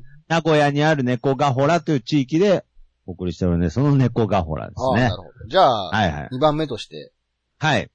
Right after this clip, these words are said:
Speaker 2: あの、偽ラジオパーソナリティって何なんですか？
Speaker 1: <laughs> いや、だから、そうなんですよね。あのー、まあ、喫茶店の中でですね。
Speaker 2: はい。
Speaker 1: 僕はあの、ラジオとかを作ったり、
Speaker 2: はい。
Speaker 1: 撮ったりして、まあ、そっから、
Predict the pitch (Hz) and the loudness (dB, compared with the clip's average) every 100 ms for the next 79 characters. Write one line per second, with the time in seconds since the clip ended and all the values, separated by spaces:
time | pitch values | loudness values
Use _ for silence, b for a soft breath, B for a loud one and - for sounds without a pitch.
0 | _ - 98 95 87 78 65 - 135 175 | _ -16 -14 -14 -16 -16 -18 -12 -6 0
1 | 202 185 190 185 175 160 165 151 147 127 | 4 4 4 0 -4 0 -2 -2 -4 -6
2 | 104 - - 92 90 87 60 - - 95 | -10 -20 -18 -14 -14 -14 -18 -6 -2 -2
3 | - - 180 175 160 139 131 127 113 101 | -4 -4 -4 -4 -4 -2 0 0 -2 -4
4 | B B B 165 151 202 185 143 113 107 | B B B -20 -4 0 2 0 -2 -4
5 | 120 127 151 156 156 156 151 151 151 185 | -2 0 0 2 2 2 2 0 0 -2
6 | - 175 - 226 233 233 233 233 202 - | -2 -2 0 0 2 2 2 2 2 0
7 | 117 92 78 - 90 120 117 80 104 98 | 0 -2 -6 -8 -4 0 0 -2 -6 -12
8 | 82 _ - 117 127 127 123 123 123 151 | -12 _ -14 -4 -2 0 0 -2 0 -2
9 | 147 123 110 85 85 71 76 76 67 _ | -2 0 0 -2 -6 -10 -6 -6 -6 _
10 | - - 107 - - 76 87 185 151 87 | -12 -8 -8 -6 -4 -2 2 4 4 0
11 | 60 90 82 117 120 - 85 80 - - | -4 -10 -4 -4 -2 -2 -2 -2 -4 -4
12 | 226 220 143 92 b b b 113 98 85 | 0 2 2 -2 b b b -4 -2 -4
13 | - 101 - 113 110 104 | -6 -10 -4 0 0 0